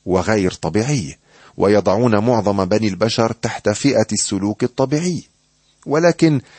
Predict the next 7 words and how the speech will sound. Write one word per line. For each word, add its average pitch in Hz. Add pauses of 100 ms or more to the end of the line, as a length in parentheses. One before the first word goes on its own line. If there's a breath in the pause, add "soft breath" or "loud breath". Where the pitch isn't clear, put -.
من 151
أين 170
أتوا 165
بهذا 156
الكلام؟ 160 (580 loud breath)
كيف 156
حكموا 98